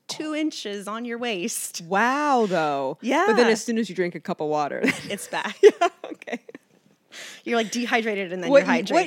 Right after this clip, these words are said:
Speaker 2: year is this are we talking? Is this, like, twenty, what
Speaker 1: Oh,
Speaker 2: year is
Speaker 1: this
Speaker 2: this?
Speaker 1: would have been two thousand twelve.
Speaker 2: Okay, that's exactly what I was
Speaker 1: So,
Speaker 2: thinking.
Speaker 1: uh,
Speaker 2: I
Speaker 1: uh,
Speaker 2: was living
Speaker 1: over
Speaker 2: in
Speaker 1: ten years ago.
Speaker 2: Yeah, I was living in Columbus at that time,
Speaker 1: Okay.
Speaker 2: too.
Speaker 1: Yeah.
Speaker 2: I lived in Grandview from two thousand ten to,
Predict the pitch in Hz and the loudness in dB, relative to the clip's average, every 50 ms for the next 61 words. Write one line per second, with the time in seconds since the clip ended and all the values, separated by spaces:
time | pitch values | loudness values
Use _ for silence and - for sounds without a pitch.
0 | - 247 262 240 247 254 226 208 202 165 185 175 - 180 175 175 175 175 160 - | 2 2 2 4 6 6 6 6 4 2 -2 -4 -2 -2 -4 -4 -4 -4 -4 -4
1 | 165 180 170 208 220 - 240 226 185 - - - 220 196 190 196 190 180 180 180 | -4 -4 -4 -4 -2 -2 -2 -2 -4 -6 -6 -4 -2 -2 0 0 0 0 0 0
2 | 180 180 180 - - 196 220 226 233 220 214 226 226 - 311 339 359 254 294 262 | 0 -2 -2 -4 -2 -2 0 2 2 2 0 0 -2 -2 0 0 0 0 0 -2
3 | 254 254 233 - - 247 240 254 - 269 254 254 269 247 285 269 262 262 254 254 | -2 -4 -6 -6 -8 -8 -8 -8 -6 -6 -6 -6 -6 -6 -8 -8 -6 -8 -8 -8
4 | 240 233 - _ _ _ _ _ - - - 196 220 208 170 127 180 202 - - | -10 -12 -16 _ _ _ _ _ -14 -10 -6 -4 -4 -2 -4 -4 -6 -10 -12 -10
5 | - 196 - 202 - - 165 - _ _ - 160 160 - 180 160 139 160 185 170 | -8 -4 -2 -2 -2 -4 -6 -14 _ _ -6 -6 -6 -6 -8 -10 -6 0 2 2
6 | 165 175 - - 190 175 160 151 156 202 185 180 175 170 - - - - 196 175 | 2 2 2 -2 -4 -2 -2 -2 -2 -2 -2 -2 -2 -4 -4 -6 -8 -10 -4 0
7 | 185 185 180 180 - - - 170 151 - - - 185 175 226 220 214 220 - - | 0 0 0 0 -4 -6 -6 -8 -8 -10 -10 -6 -4 -2 -2 0 -2 -2 -2 -4
8 | 214 208 190 175 165 - 170 160 127 95 - 208 - 175 180 151 113 - - 165 | -4 -4 -6 -8 -8 -8 -8 -8 -8 -8 -8 -8 -4 -2 0 0 0 0 0 0
9 | 185 185 165 170 180 151 170 160 156 156 - - 156 147 147 151 - - - 147 | 0 0 -2 -2 -4 -4 -4 -6 -6 -6 -8 -8 -6 -6 -6 -8 -8 -6 -4 -4
10 | 147 - 117 87 - - 233 262 302 302 320 294 302 240 220 175 127 117 113 135 | -4 -4 -6 -8 -4 -2 -2 -2 -2 -2 -2 0 2 2 2 2 2 -2 -4 -6
11 | 175 202 208 220 233 170 175 175 185 175 156 147 175 165 156 147 - - 156 151 | -8 -8 -6 -4 -2 -2 0 0 -2 -2 -4 -4 -4 -4 -4 -6 -6 -4 -2 -2
12 | 151 156 151 139 147 135 113 98 104 - - - 131 139 - - 180 151 151 139 | -2 -4 -4 -4 -4 -4 -4 -4 -6 -8 -8 -10 -12 -12 -12 -12 -10 -8 -8 -8
13 | 143 - 160 135 135 147 160 - 190 170 - - - 165 | -8 -8 -10 -12 -12 -12 -12 -12 -12 -14 -14 -16 -20 -20